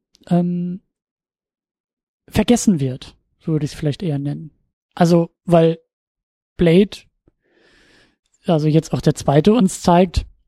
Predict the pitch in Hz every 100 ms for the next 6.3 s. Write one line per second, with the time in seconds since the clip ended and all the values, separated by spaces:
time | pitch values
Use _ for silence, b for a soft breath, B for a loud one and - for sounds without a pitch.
0 | _ _ _ _ _ - - 151 143 147
1 | 165 208 233 185 127 - 180 - - 135
2 | 139 - 160 - 175 233 - 147 135 147
3 | 143 139 160 180 170 - - 160 - 165
4 | 151 147 151 160 160 160 147 147 190 190
5 | - 190 - 180 185 180 175 170 170 180
6 | 170 170 170